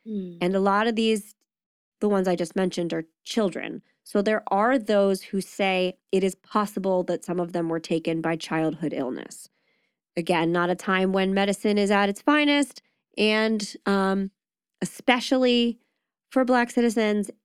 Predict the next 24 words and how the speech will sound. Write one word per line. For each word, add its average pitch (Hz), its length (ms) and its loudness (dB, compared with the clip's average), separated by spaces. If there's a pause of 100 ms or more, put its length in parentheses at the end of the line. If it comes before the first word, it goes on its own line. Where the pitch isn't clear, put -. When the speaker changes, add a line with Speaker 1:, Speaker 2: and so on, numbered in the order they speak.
Speaker 2:
and, 180 640 0 (640)
I 180 80 -4
mean, 170 460 -2 (220)
they 180 120 0
probably 165 520 -4
weren't 156 240 -4
looked 165 240 -6
after - 340 -6
very - 260 -6
well. - 380 -8 (580)
So - 220 -4
it's 165 180 -4
possible 196 540 -2
that 180 140 -4
some 175 180 -4
of 165 100 -4
them 165 140 -2
are 165 80 -2
illness-related. 147 880 -4 (680)
It's - 140 -12
also 151 260 -6
possible 139 420 -10
that 131 160 -10
they're 110 260 -10